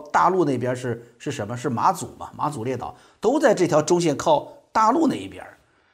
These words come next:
所以台湾从本岛到外岛是经常性的补给、人员调动，那他台湾天天要越过中线。所以美国人划定这条线说得非常清楚：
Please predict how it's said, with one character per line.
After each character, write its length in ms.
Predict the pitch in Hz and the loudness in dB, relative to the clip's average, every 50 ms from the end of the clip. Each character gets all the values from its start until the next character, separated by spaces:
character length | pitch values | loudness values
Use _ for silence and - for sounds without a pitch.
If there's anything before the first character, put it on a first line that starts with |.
| _ _ | _ _
所 140 | - - 208 | -4 -2 -2
以 40 | 208 | -2
台 280 | 208 - - - 254 | -2 -2 -2 0 2
湾 120 | 247 254 240 | 2 2 2
从 220 | - - 196 196 | 2 2 0 0
本 240 | 170 - 160 180 208 | 2 2 2 2 4
岛 160 | 185 143 117 | 4 2 2
到 140 | 117 135 139 | 4 4 4
外 200 | 151 180 165 143 | 4 6 4 4
岛 300 | 110 101 - - - - | 4 2 -4 -6 -10 -16
是 140 | - - 156 | -14 -12 -12
经 240 | 147 - - 220 220 | -10 -8 -6 -6 -4
常 180 | 160 135 123 123 | -4 -4 -4 -4
性 140 | 131 139 | -4 -4
的 80 | 123 104 | -4 -4
补 200 | - - 120 127 | -6 -6 -8 -8
给、 280 | 117 - 98 85 - _ _ | -8 -8 -12 -14 -18 _ _
人 240 | - 107 117 151 165 | -8 -6 -4 -2 0
员 180 | 151 139 143 143 | 0 0 0 0
调 220 | - 160 131 127 | 0 0 0 0
动， 180 | 127 117 107 98 113 | 0 -4 -6 -6 -8
那 100 | 151 202 - - | -10 -12 -12 -10
他 120 | - - 240 - - - _ | -8 -8 -8 -8 -8 -20 _
台 160 | - - 147 180 | -6 0 2 2
湾 180 | 202 220 208 | 2 2 0
天 240 | 214 - 240 262 254 | 0 0 0 2 2
天 200 | 240 - 190 180 | 0 0 0 2
要 160 | 165 147 135 | 2 2 2
越 180 | 139 139 127 110 | 0 -2 -4 -6
过 160 | 92 - - | -6 -10 -14
中 220 | - - 95 95 | -14 -16 -18 -18
线。 180 | - - 113 - _ _ _ _ _ _ _ _ _ _ _ _ | -16 -18 -18 -20 _ _ _ _ _ _ _ _ _ _ _ _
所 260 | - - - 180 226 | -14 -6 -2 0 2
以 100 | 247 214 | 2 2
美 220 | 185 143 117 90 98 | 0 0 -2 -2 -2
国 100 | 107 127 | -2 0
人 100 | 147 156 | 0 0
划 220 | 151 - 165 147 | 0 0 0 0
定 140 | 135 143 135 | 0 -2 -4
这 100 | 131 131 120 | -6 -6 -6
条 100 | 120 113 | -6 -6
线 160 | 120 120 104 | -6 -6 -8
说 180 | - - 156 | -8 -6 -6
得 60 | 160 131 | -6 -6
非 160 | - - 170 | -4 -6 -6
常 160 | 143 104 107 | -6 -6 -8
清 180 | - - 107 104 | -10 -14 -16 -18
楚： 140 | - - | -18 -20